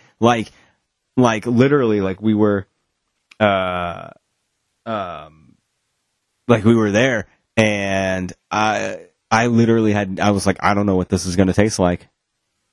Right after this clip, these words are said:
I have no idea." And, like, if you, if you were to pour me, um, and, and I've had, I've had all of those before, but, like, I don't, I can't, like, identify,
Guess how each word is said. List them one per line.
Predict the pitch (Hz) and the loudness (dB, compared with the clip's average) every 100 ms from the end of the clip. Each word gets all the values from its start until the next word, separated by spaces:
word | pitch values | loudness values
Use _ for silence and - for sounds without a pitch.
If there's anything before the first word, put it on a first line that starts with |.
| _ _ _ _ _ _ | _ _ _ _ _ _
I | 101 | -2
have | 101 98 | 0 0
no | 90 95 92 | 2 2 2
idea." | 92 95 101 87 _ _ _ _ _ _ _ _ _ _ _ _ _ _ _ _ _ _ _ _ _ _ | 0 2 2 -2 _ _ _ _ _ _ _ _ _ _ _ _ _ _ _ _ _ _ _ _ _ _
And, | 110 98 90 90 90 87 85 85 - _ _ _ _ _ _ _ _ _ _ _ _ - | 0 0 0 -4 -4 -2 -2 -4 -6 _ _ _ _ _ _ _ _ _ _ _ _ 0
like, | 104 98 | 0 0
if | - | 0
you, | 98 90 | 0 0
if | 92 | -2
you | 95 | 0
were | 90 92 | 2 0
to | |
pour | 92 - 107 98 | 0 0 2 2
me, | 95 92 87 _ _ _ - | 2 0 -2 _ _ _ 0
um, | 87 82 80 76 73 73 - _ - | 0 0 -4 -6 -8 -12 -14 _ -2
and, | 117 | 0
and | 113 | 2
I've | 139 127 | 0 -2
had, | 104 107 139 123 101 | -2 0 0 -4 -2
I've | 101 | -2
had | 101 101 110 | 0 0 0
all | 151 98 87 | 0 -2 -2
of | |
those | 85 87 85 | 0 0 0
before, | - - 95 104 | -2 2 2 2
but, | 95 | 0
like, | 95 90 - | 0 -2 -2
I | 92 | -2
don't, | 87 98 90 90 - | 0 2 2 0 -2
I | 95 | -4
can't, | - 104 90 | 0 0 2
like, | 90 87 | -2 0
identify, | - 82 85 87 - 90 85 82 | -2 0 0 0 0 0 0 -6